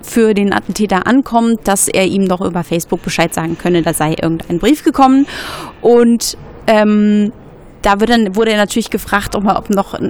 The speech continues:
ähm, nach diesem einen Monat, den sie zusammen gewohnt haben, noch irgendein Kontakt bestanden hat. Und er meinte, „Nee, wir haben uns in Emmerich noch mal auf der Straße getroffen, aber dann nix weiter.“ Und, äh, wie das denn nach dem Anschlag aussah. Und da sagte der Zeuge, dass er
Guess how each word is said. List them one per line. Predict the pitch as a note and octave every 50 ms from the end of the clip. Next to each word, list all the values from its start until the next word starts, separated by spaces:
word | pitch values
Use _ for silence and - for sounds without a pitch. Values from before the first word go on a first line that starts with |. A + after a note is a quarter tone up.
| - -
ähm, | - G3 F#3 F#3 F3+ F3+ - -
nach | G3 F#3+ F#3 F#3+ G3 -
diesem | - - - G#3+ G3 G3 F#3
einen | - F#3 F#3 F#3 F3+
Monat, | F3+ G3 A3 A#3+ C4 C4 B3 -
den | G#3+ G3+
sie | F#3+ F#3+ F#3
zusammen | F3+ - G3 F3+ F3+ F3 F#3 F#3+
gewohnt | F3 F3 E3 D#3+ E3+ G3 A#3+ B3 - -
haben, | A3 G#3 G3 G3 G3+ G3+ G3+ G3 G3 F#3 F#3
noch | F#3+ -
irgendein | - F3 F3 - -
Kontakt | - F#3 F3 - - - - -
bestanden | - G#3+ - - G3 G3+ G#3+ - G#3+ F#3+ F3+
hat. | G#3 G#3+ - -
Und | G#3 F#3
er | F#3 F3+
meinte, | F#3 F#3 F3+ F#3
„Nee, | F3+ F#3 F3+ F3
wir | - G#3
haben | A#3 G3+
uns | G#3+ G#3+ F#3+ -
in | - G#3 F#3+
Emmerich | - G3 G#3+ A3 A3 A3 A3 - -
noch | G#3 F#3+
mal | G3+ F#3
auf | D#3 -
der | - G3
Straße | F#3 - - D#3+ E3 G#3 - B3
getroffen, | G#3+ - - - - G3 G3+ - A3 F#3+
aber | - G3 F#3+ F#3 F#3 F3
dann | - E3 F3+ F3+ F3+ F3+ F3+
nix | F3+ F#3+ A3 - - -
weiter.“ | A3 - - B3 A#3+ - C4+ B3+ B3+ C4+ - - - - - - - -
Und, | - - A#3 A3+ A3+ A3+ G#3+ - - -
äh, | G#3 G3+ F#3+ F3+
wie | F3 G3+ G#3+
das | G#3+ G3+ -
denn | - G3 F3
nach | E3 E3 G3 -
dem | - - C4+ C4 C4 B3+ B3+ C4 C4 B3+ - - - -
Anschlag | G#3 G3+ A#3 - - - B3 A#3+ A#3 - -
aussah. | - - G3+ A#3+ - - - G#3+ G3+ G3 G3+ G#3 G#3
Und | - G#3 G3+ G3 - - - - - - - - - -
da | - G3 F#3+ F#3 G3 G3
sagte | G3 A#3+ A3+ - - C4+
der | B3 A#3
Zeuge, | - - A#3 A3 A3 G#3+
dass | G#3 G3+ G#3 - -
er | - - G3+ G3 F#3+ F#3+ F#3+ F#3+